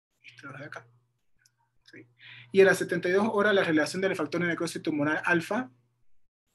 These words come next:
eh, con relación a la interleucina diez, eh, se asoció al ingreso a la uci y con el desarrollo, con la mortalidad,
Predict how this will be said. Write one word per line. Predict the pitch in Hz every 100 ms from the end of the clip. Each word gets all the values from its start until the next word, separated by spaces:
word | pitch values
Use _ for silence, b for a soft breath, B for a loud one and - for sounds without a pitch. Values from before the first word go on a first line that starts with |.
| _ -
eh, | 160 151 147
con | 156
relación | 151 151 147 170
a |
la |
interleucina | 160 147 135 170 170
diez, | 170 190 190 - _ _ B B B B _ -
eh, | 156 151 147 147 147
se | 156
asoció | 151 156 - 180 196
al | 165
ingreso | 156 165 165 185 180
a | 151
la | 143 135
uci | 175 202 - 233
y | - 160 - _
con | - 151
el | 151
desarrollo, | 143 147 151 170 170 165 -
con | - 147 147 143 143
la | 143
mortalidad, | 139 139 139 147 185 -